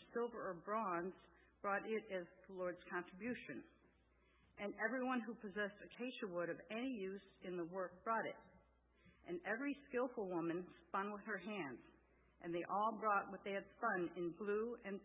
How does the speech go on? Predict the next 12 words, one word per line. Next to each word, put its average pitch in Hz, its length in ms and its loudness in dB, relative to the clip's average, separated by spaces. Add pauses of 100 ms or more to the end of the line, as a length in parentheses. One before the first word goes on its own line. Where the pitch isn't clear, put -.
purple 190 480 -2
and 165 160 -4
scarlet 196 400 0
yarns 170 400 2 (480)
and 170 160 -6
fine 196 320 4
twined 190 400 0
linen. 175 240 -2 (960)
All 208 240 6
the 302 80 6
women 233 320 2
whose 208 160 -4